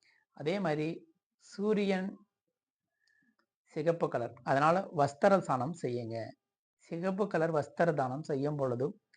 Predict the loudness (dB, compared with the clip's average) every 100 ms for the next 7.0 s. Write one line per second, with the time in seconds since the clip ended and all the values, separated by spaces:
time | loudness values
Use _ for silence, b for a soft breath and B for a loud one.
0 | b b _ -10 -6 -4 -6 -8 -8 -2
1 | 0 2 2 2 0 -2 -4 _ _ _
2 | _ _ _ _ _ -20 -20 _ _ _
3 | _ _ _ _ _ -6 -4 -2 -4 -4
4 | -2 -4 -4 -6 -8 -8 -10 -12 -14 _
5 | _ _ _ _ _ _ _ _ _ _
6 | _ -8 -6 -2 0 2 2 2 2 2